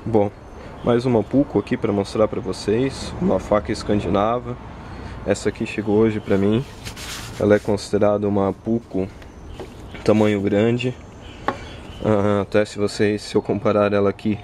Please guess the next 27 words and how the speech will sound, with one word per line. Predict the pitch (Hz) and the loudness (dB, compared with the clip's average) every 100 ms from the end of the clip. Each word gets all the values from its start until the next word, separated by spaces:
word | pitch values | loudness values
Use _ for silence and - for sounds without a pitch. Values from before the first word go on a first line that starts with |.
| 110 | -2
com | - | 0
a | |
minha | 98 101 98 | 4 4 4
outra | 101 104 101 | 4 2 -2
Puco, | - 117 110 107 104 - - | 0 2 2 -2 -6 -10 -4
até | 95 - 101 | -2 4 4
do | 101 | 4
mesmo | 101 98 | 0 0
fabricante, | 101 101 101 98 110 104 - | 0 0 0 0 0 0 0
do | 101 | 0
mesmo | 101 98 101 | 0 0 -2
cuteleiro, | 104 95 101 98 104 101 98 - - - - - - - | -4 0 2 4 4 2 -6 -14 -20 -20 -20 -18 -18 -2
dá | 104 | 0
pra, | 101 101 95 98 - - | 2 4 4 2 -4 -4
dá | 98 | -2
pra | 95 104 101 98 - 98 | 2 4 4 2 0 -8
diferenciar | 101 113 101 - 107 104 | -6 0 0 2 2 2
o | 107 | 0
tamanho. | - 101 101 117 135 - - - - - - - - | -4 -2 0 0 -2 -8 -14 -14 -14 -14 -12 -12 -4
Ela | 101 98 98 98 | 2 4 4 4
é | 95 98 95 104 - | 4 4 2 -4 -8
aproximadamente | - 101 - 98 98 101 98 - | -2 -2 2 2 4 4 2 2
uns, | 101 98 98 - - - - - - - - - | 0 0 -2 -8 -14 -14 -16 -16 -14 -16 -16 -6
uns | 101 101 - - | 2 2 2 0
três | 104 104 101 | 4 4 4
dedos | 101 104 98 98 98 - - | 2 2 4 -2 -4 -8 -8
maior. | 101 98 98 101 107 | 0 2 4 4 4